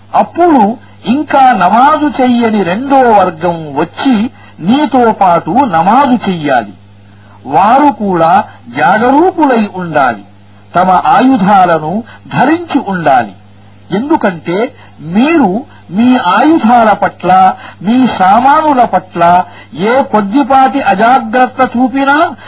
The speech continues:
మీపై ఒక్కసారిగా విరుచుకుపడాలని అవిశ్వాసులు కాచుకుని ఉన్నారు. అయితే వర్షం వల్ల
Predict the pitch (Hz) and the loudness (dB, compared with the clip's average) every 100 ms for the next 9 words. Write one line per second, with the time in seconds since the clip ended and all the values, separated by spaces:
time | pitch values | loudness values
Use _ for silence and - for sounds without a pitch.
0 | - - 180 254 262 240 220 233 302 349 | -20 -10 -2 2 2 2 0 0 0 -2
1 | - - - 320 - 269 220 226 254 294 | -12 -6 -2 -2 0 -2 0 2 2 2
2 | 294 254 233 180 233 330 339 339 311 247 | 2 2 2 2 2 0 0 -4 0 2
3 | 214 208 185 170 170 247 - - - 151 | 4 2 2 0 -2 -6 -8 -20 -6 -2
4 | 233 302 - 240 214 185 170 170 202 - | 0 -2 -2 0 0 0 -2 -6 -6 -8
5 | - - 190 277 320 - 233 208 190 175 | -12 -2 0 2 0 -2 -2 -4 -6 -4
6 | 147 127 101 - - - - - - - | 0 -2 -4 -16 -20 -20 -20 -20 -12 -4
7 | 247 269 214 202 208 - - - 139 170 | -2 -2 -2 -2 -4 -8 -16 -16 -6 -2
8 | 254 - 330 330 254 202 175 156 151 | -2 -2 -2 -2 0 -2 0 0 2